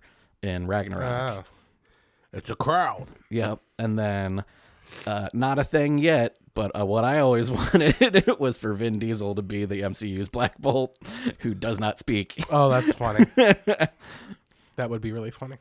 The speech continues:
Speaker 1: Yeah. Um, and then the only one who was, um, two, two different live action characters.
Speaker 2: Chris Evans.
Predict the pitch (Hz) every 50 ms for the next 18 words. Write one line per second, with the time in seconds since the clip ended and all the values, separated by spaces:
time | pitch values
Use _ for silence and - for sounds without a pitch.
0 | _ _ 113 110 101 92 90 85 - - _ _ - 113 110 104 104 104 104 104
1 | 110 110 107 104 107 107 - 101 117 123 123 127 127 123 120 120 117 117 - 113
2 | 107 104 104 104 104 104 104 104 101 101 101 101 - _ - _ _ - _ -
3 | 113 110 101 98 98 95 95 95 98 98 98 95 92 - - - - - - _
4 | - 101 92 92 90 90 90 92 92 95 92 92 92 - _ _ _ _ _ _
5 | _ _ _ _ _ - - _ _ - - - - 131 123 120 113 110 113 120
6 | - - - - 131 117 127 120 - 131 107 - 101 101 101 104 110 101 92 -
7 | 110 110 113 - - 110 104 98 98 - 117 107 98 95 95 - - - 107 95
8 | 95 92 95 95 - 131 127 123 - 147 160 226 247 190 165 117 - -